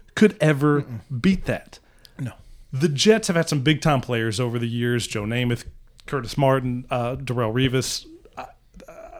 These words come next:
Speaker 1: Vinny Testaverde, one of my favorites. I lo-, used to love playing the old Madden games and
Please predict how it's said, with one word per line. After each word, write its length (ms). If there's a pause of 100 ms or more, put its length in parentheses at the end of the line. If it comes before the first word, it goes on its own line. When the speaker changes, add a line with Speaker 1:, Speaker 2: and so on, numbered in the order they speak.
(120)
Speaker 1:
Vinny 280
Testaverde, 580
one 80
of 60
my 80
favorites. 580
I 120
lo-, 220 (120)
used 160
to 40
love 280
playing 220
the 60
old 120
Madden 340
games 300
and 80